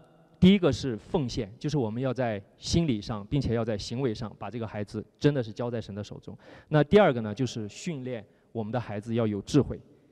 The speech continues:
按照希伯来人的这个观念，这个智慧不仅是头脑当中的知识和技能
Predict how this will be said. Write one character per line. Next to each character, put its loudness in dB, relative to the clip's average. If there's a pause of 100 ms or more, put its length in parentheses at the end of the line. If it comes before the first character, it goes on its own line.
(440)
按 0
照 6
希 0
伯 8
来 4
人 2
的 0
这 -2
个 0
观 0
念， -4
这 -8
个 -4
智 -4
慧 -10 (140)
不 -2
仅 -8
是 -14
头 0
脑 -2
当 -4
中 -4
的 0
知 0
识 -2
和 -6
技 -2
能 -8